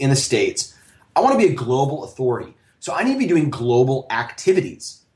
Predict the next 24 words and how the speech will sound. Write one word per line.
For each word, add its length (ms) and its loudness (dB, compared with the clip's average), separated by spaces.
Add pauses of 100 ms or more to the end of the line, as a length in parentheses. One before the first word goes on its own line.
right? 540 -2
I 40 0
need 100 2
to 40 0
be 60 -10
putting 160 4
myself 280 0
out 220 -2
there. 180 -16 (340)
I 260 2
will 200 -6
invest 800 -2
the 60 -4
money 300 0
that 160 -4
is 200 -4
needed 340 0
to 120 -2
make 380 0
that 240 2
happen 560 -4
because 500 -2
I 100 -4
know, 580 2